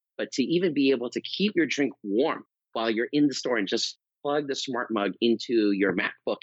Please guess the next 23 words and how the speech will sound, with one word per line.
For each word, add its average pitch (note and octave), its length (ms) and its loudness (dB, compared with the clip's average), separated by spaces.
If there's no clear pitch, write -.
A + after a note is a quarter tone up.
Air. G2 260 0
I A2 80 -2
think A2+ 140 4
it's A2 100 0
just - 200 -2
a A#2 60 2
really D3 380 2
cool B2+ 460 2
way A2 540 2
to F#2 220 2
show C#3+ 420 0
that G#2+ 140 -6
Starbucks E3+ 520 -4
is G2+ 140 0
an F#2+ 160 -4
advanced A2 320 -2
thing. G#2 140 -2
It's C#3 200 -2
not G#3+ 300 -2
just - 300 0
purely D3+ 360 2
artisanal A2 580 0
throwback, B2+ 520 -2